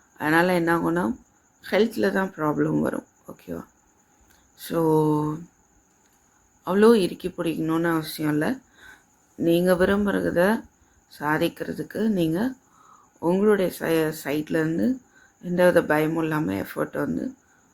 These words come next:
போடலாம். And சில கன்ஃபியூஷன்ஸ் வந்து,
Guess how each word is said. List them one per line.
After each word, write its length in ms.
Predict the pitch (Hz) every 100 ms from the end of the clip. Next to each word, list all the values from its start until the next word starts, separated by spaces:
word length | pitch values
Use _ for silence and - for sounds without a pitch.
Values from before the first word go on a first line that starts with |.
| _ _
போடலாம். 580 | 165 160 151 147 151 - _ _ _ _ _ _ _ _ _ _ _ _ _ _ _ _ _ _ _ _ _ _ _ _ _ _ _ _ _ _ _ _ _ _ _ _ _ _ _ _ _ _ _ _ - - - - _
And 160 | 185 202
சில 240 | - 202 -
கன்ஃபியூஷன்ஸ் 720 | 190 226 247 247 247 196 165
வந்து, 500 | 151 160 175 170